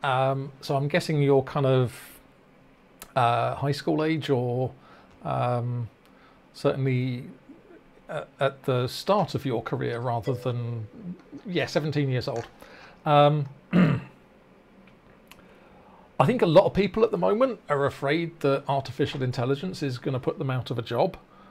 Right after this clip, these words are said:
Um, but I think, uh, and, and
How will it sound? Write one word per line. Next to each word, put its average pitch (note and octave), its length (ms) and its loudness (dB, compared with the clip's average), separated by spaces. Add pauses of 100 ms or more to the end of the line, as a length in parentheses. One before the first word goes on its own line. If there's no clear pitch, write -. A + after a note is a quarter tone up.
(260)
Um, B2+ 600 2 (1080)
but C3 200 2
I C#3+ 160 2
think, E3 500 -2 (1600)
uh, C3 320 -2 (120)
and, D3 360 2
and C#3 320 0